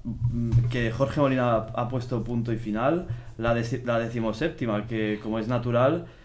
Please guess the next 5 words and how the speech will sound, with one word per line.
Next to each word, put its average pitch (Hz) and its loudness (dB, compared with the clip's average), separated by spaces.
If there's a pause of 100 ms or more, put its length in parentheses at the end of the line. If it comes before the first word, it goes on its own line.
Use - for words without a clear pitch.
(140)
está 120 -2
precedida 123 2
por 107 -2
la 101 0
decimosexta 117 -2